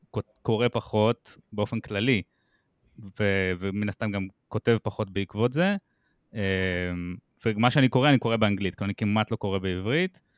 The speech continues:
אה, כי, כי באמת הפך להיות, כאילו, שוק הדעות הוא, הוא באנגלית, אתה מבין? כאילו, ה-, ה-, ה-, לה-,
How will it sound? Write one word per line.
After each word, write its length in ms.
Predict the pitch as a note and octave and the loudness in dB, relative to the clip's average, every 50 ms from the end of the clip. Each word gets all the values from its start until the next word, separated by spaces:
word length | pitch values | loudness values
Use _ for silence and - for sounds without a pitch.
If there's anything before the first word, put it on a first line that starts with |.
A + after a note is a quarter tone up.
| _ _ _ _ _ - | _ _ _ _ _ -8
אה, 360 | G2 G2 G2 G2 G2 G2 F#2+ F#2 F#2+ F#2 F#2 _ | -4 -2 0 0 0 0 0 0 -2 -4 -6 _
כי, 220 | - A2 G#2+ G#2 F#2+ | -4 -2 -2 -2 -2
כי 180 | - B2+ A#2+ A#2 | -2 0 0 0
באמת 360 | G#2+ A#2+ B2+ C#3 D#3+ E3 - | 2 2 4 4 4 2 0
הפך 260 | E3+ - - E3+ D#3 - | 0 0 2 2 2 2
להיות, 440 | E3+ F3 F#3+ F#3 - - - - - _ _ _ _ _ _ _ _ _ _ _ _ | 4 4 4 4 4 0 -10 -20 -20 _ _ _ _ _ _ _ _ _ _ _ _
כאילו, 200 | - C#3+ C3+ C3+ | -6 -4 -4 -4
שוק 300 | - - D#3 D#3 - D#3+ | -2 0 2 2 2 2
הדעות 340 | D3+ C3+ C#3 C#3+ D#3 D#3 - | 4 6 6 6 6 6 4
הוא, 120 | D3+ C#3+ C3+ - | 0 -2 -2 -4
הוא 200 | - C3+ C3+ C3 | -2 0 0 2
באנגלית, 520 | B2 C3 B2+ C3 - F3+ E3+ A2+ - - - | 4 4 4 4 4 4 2 0 0 -6 -10
אתה 100 | - G#2+ | -8 -6
מבין? 280 | G2 F#2+ A2 A2+ A2 G#2+ | -4 -2 -2 -2 -2 -2
כאילו, 260 | - A2 G#2 G2 G2 | -2 -2 0 0 0
ה-, 280 | F#2 F#2 F#2 F#2 F#2 F2+ - - - _ _ _ _ _ _ _ _ _ - | 0 0 -2 -4 -4 -6 -8 -12 -16 _ _ _ _ _ _ _ _ _ -10
ה-, 680 | F#2 F2+ F2 F2 F2 F2 F2+ E2+ - - - - - - - _ _ _ _ _ _ - F#2+ | -6 -6 -4 -4 -4 -4 -4 -6 -8 -8 -10 -10 -12 -14 -16 _ _ _ _ _ _ -12 -10
ה-, 80 | F#2+ | -8
לה-, 300 | F#2 F#2 - - G2 F2+ | -8 -8 -8 -10 -12 -14